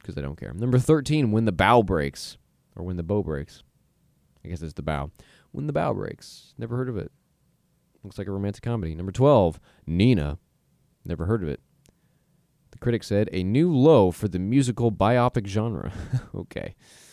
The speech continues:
Number eleven, The Choice. Never heard of it. Number ten,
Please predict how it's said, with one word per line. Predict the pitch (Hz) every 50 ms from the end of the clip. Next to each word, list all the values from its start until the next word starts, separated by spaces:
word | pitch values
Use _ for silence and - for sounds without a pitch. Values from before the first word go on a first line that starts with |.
| _ _ _ _ _ _ _ _ _ _ -
Number | 117 120 120 131
eleven, | 131 131 147 160 143 107 98 87 - - -
The | 85 98 98
Choice. | - - 135 135 113 73 - - - - - _ _ _ _ _ _ _ _ _ _ _ _ _ _ _
Never | - 80 82 80
heard | 95 113 107
of | 82 67
it. | - - _ _ _ _ _ _ _ _ _ _ _ _ _ _ _ _ _ _ _ _
Number | 85 90 85 95
ten, | - 117 139 139 131 101 80 71